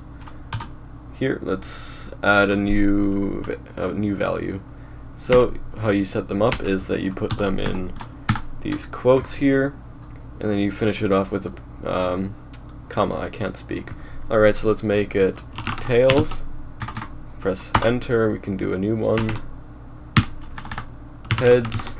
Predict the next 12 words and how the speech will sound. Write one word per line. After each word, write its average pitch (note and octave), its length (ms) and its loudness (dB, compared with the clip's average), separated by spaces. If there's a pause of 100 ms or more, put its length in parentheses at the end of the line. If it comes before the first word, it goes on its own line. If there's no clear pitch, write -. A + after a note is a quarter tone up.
and G#2+ 100 4
then A2 140 6
if G2+ 80 2
we G#2 100 0
wanna G#2+ 140 6
be F#2 120 4
extra G2+ 300 0
creative, G2 480 2 (1200)
we G2+ 120 -4
can G2 200 -2
do F#2+ 520 2 (2000)
side. F2+ 640 0